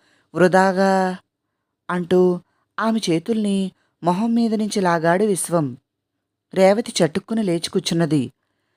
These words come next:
"తప్పంతా నాదేనన్నమాట," అన్నది. "ఇప్పుడు నీతో నేను వాదించదలుచుకోలేదు," అని ఆమె నడుం చుట్టూ చేతులు వేసి దగ్గరికి లాక్కోబోయాడు విశ్వం.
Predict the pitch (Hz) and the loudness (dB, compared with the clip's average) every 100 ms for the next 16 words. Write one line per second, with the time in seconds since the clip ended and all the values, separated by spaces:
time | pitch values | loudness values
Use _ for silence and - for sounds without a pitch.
0 | _ _ 214 202 254 254 254 240 190 170 | _ _ -8 -4 -2 0 2 4 4 6
1 | 190 202 196 185 165 165 180 165 131 _ | 4 4 0 0 0 2 4 4 -2 _
2 | _ _ _ _ - 180 180 156 156 113 | _ _ _ _ -8 -4 -2 -2 -2 -4
3 | _ _ _ _ _ _ _ _ _ _ | _ _ _ _ _ _ _ _ _ _
4 | - 214 - 202 196 208 170 175 233 226 | -6 -6 0 2 4 2 0 0 2 2
5 | 220 175 143 147 175 196 185 175 - 180 | 2 4 4 2 -4 0 0 0 2 4
6 | 165 156 160 117 - _ - 156 165 170 | 4 2 0 -2 -10 _ -10 -6 -4 -4
7 | 156 _ _ _ _ - 214 214 156 180 | -8 _ _ _ _ -6 -2 0 0 0
8 | 190 220 226 220 175 156 180 170 165 - | -2 0 2 2 2 0 0 0 0 0
9 | 170 156 151 _ _ - 175 180 214 247 | 0 -2 -6 _ _ -4 0 4 2 2
10 | 233 190 180 190 165 170 160 175 214 165 | 0 0 -2 -2 2 2 2 0 -2 -4
11 | - 165 123 | -2 -4 -4